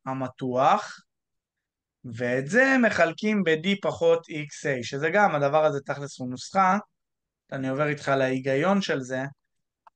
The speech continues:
D פחות איקס איי, זה מביא לנו את המרחק הזה.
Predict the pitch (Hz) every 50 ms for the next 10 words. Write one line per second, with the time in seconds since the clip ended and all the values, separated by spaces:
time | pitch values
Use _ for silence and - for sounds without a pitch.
0 | - 127 156 175 170 190 180 - 180 180 180 - 196 185 - - - 240 240 226
1 | 220 226 240 240 - _ _ _ _ _ _ _ _ _ _ _ _ _ _ -
2 | 127 131 131 139 139 135 147 170 180 175 165 156 151 147 147 160 165 - _ _
3 | _ _ _ _ _ _ _ _ _ _ _ _ _ _ _ _ _ _ _ _
4 | _ _ _ _ _ _ _ _ - 120 - 131 127 131 131 127 123 - 151 139
5 | 135 - 131 123 117 120 127